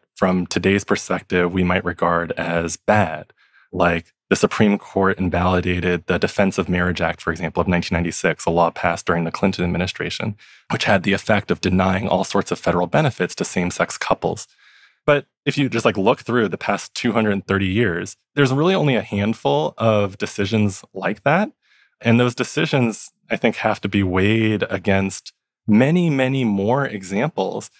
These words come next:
in which the court has invalidated pro-democratic legislation, or at least sat on its hands while Congress enacted really horrific legislation. So I mentioned before, the court has invalidated voting rights legislation.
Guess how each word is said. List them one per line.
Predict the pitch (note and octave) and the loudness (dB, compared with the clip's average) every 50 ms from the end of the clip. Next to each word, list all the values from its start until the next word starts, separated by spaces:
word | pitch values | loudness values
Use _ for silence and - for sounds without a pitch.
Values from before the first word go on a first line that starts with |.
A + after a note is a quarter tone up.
| _ _ _ | _ _ _
in | - G#2+ G#2 | 2 4 4
which | A2+ A#2 - - | 4 4 2 0
the | - G#2+ | -2 -2
court | - - - A#2+ A#2 A#2+ F#2 G#2+ | -2 -2 0 2 2 2 2 2
has | A#2+ G#2+ G#2+ | 0 0 2
invalidated | G#2 F#2 - G2 F#2 G2 A2+ A#2 A2+ A2+ A2+ G#2 G2+ F2+ - | 0 0 0 0 2 2 2 2 0 0 0 -2 -2 -2 -4
pro-democratic | - - - G#2 G#2+ G#2 G#2 G2+ G2+ G2 - - - F#2 F#2+ G2+ - - | -4 0 2 2 2 2 0 0 0 -2 -4 -2 -2 0 0 0 -2 -2
legislation, | F#2+ F#2 E2+ F2+ - - - F2+ F2 F2+ - - G2 G2 G2 G2+ - _ _ - | -2 -2 -2 -2 -4 -4 -2 -2 -2 -2 -2 0 0 0 0 0 -2 _ _ 0
or | G2+ A2 A2+ | 4 4 4
at | A2+ - | 4 2
least | A#2 B2 C#3 E3+ E3+ D3 - - - - | 2 0 0 0 0 -2 -6 -10 -14 -14
sat | - - - G#2 G#2+ G#2+ | -6 0 0 2 2 2
on | A2 G#2+ | 2 0
its | G#2 - - | 0 -4 -6
hands | - - C3 D#3+ E3+ C3 G#2 F#2+ F#2+ F#2+ F#2+ - - _ _ _ _ _ | -6 -2 0 2 2 2 0 0 -2 -6 -8 -10 -16 _ _ _ _ _
while | - G2+ G2+ G#2+ G#2+ G#2+ G#2 G2 | 2 4 4 4 4 4 2 0
Congress | - - - - A2 A2+ A#2+ A2+ A2 G#2 - - | -2 -4 -2 0 0 2 2 0 0 -2 0 0
enacted | G2+ F#2+ F#2+ F#2+ F#2 - F#2+ F#2 | -2 -2 -2 -2 -4 -4 -4 -2
really | G2 A2 A2 A2+ G2+ | 0 0 0 0 0
horrific | - - G#2 G2+ A#2 D#3 G#3 - - - - | 0 0 0 0 0 -2 -2 -2 -4 -4 -4
legislation. | F2 E2 - - - - - G2+ - - - - C2 - - _ _ _ _ _ _ | -6 -8 -6 -8 -8 -6 -6 -6 -6 -6 -4 -4 -4 -4 -6 _ _ _ _ _ _
So | - - G#2+ G#2 G2+ - _ _ _ - | -2 2 2 2 2 0 _ _ _ 0
I | G2+ | 2
mentioned | G#2+ A2+ G#2+ - - A#2 | 4 4 4 2 2 2
before, | A2 G#2 - - D3 C#3 A2 | 0 0 0 2 2 2 4
the | F#2 G#2 | 2 0
court | - - - A2 - | -4 0 0 0 0
has | - G2 G#2 | 0 -2 -2
invalidated | G2+ F#2+ F#2 F#2+ G2 G2+ G#2 A2 G#2 A2+ A2+ G2+ | 0 2 2 4 4 4 2 0 0 -2 -4 -2
voting | - A2+ A2+ B2 A2+ G#2 | 0 0 2 2 2 0
rights | G#2 G#2 - - - | 0 -2 -4 -4 -6
legislation. | G#2 G#2 A2 - - A2+ A2+ G#2+ - - - A2+ A2+ | -4 -4 -4 -6 -4 -4 -6 -4 -4 -4 -4 -4 -6